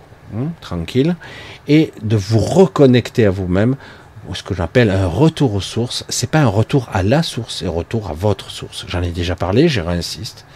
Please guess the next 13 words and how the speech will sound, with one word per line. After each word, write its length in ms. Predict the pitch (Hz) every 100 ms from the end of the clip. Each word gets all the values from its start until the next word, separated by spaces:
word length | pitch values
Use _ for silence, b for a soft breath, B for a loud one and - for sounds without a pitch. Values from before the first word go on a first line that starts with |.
| B B B -
Donc, 360 | 90 98 101 - B B B
il 120 | 98 92
est 80 |
clair 360 | - 117 143 -
que 220 | 110 107 -
vous 140 | 107
devez 380 | 107 104 113 127 B B -
vous 100 | 98
reconnecter 720 | 104 151 147 123 113 - 107
à 40 |
vous 200 | 92 87 - -
dans 320 | 98 113 117
une, 400 | 98 92 85 76